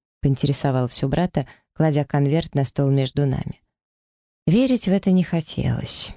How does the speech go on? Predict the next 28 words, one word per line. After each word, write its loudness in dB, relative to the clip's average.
Да, 2
наша 2
жизнь 2
изменилась 0
и -6
сильно. 0
Но 4
воровство — 0
это 0
то, 0
чего 0
я 2
не 2
простила 0
бы 0
ни 2
за 0
что, -6
какие 0
бы 2
причины 2
на 4
него 2
не -2
толкнули. -4
«Я 4
не 4
вор», 0